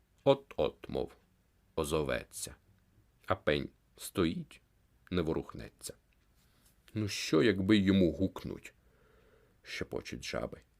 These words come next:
«Починайте. Ось,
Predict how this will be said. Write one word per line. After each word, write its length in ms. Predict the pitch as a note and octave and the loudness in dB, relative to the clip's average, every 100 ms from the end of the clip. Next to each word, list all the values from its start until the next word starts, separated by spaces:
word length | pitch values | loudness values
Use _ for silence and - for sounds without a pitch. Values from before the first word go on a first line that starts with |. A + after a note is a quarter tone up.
| _ _ _ | _ _ _
«Починайте. 680 | - G#2 G#2 D2+ G1+ - - - _ _ _ _ _ _ _ _ - - _ _ | 0 2 2 2 -4 -8 -20 -20 _ _ _ _ _ _ _ _ -20 -20 _ _
Ось, 360 | G2+ D2+ - | 2 2 -4